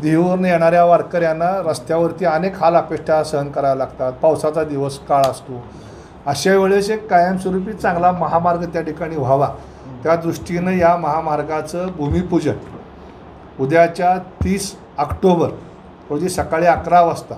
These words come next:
ज्ञानेश्वर महाराज पालखीच्या मागचे काही महत्त्वाचे संत पालखीचे प्रमुख असतील आणि तुकोबारायांच्या पालखीच्या मागचे काही प्रमुख असतील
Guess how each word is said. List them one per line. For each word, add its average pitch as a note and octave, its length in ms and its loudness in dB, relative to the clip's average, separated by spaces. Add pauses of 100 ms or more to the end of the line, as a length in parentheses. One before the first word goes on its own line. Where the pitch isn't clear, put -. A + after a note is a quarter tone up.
(680)
ज्ञानेश्वर E3 480 -2
महाराज F3 340 4
पालखीच्या E3+ 600 -2
मागचे E3+ 320 -6
काही F3 360 -4
महत्त्वाचे E3 640 -4
संत E3 320 -6
पालखीचे D#3 720 -4
प्रमुख D3+ 380 -2
असतील A#2+ 520 -4 (440)
आणि E3 120 -2
तुकोबारायांच्या F3 840 2
पालखीच्या D#3+ 540 -6
मागचे D#3 280 -10
काही D#3 140 -6
प्रमुख C#3 380 -6
असतील A#2 300 -10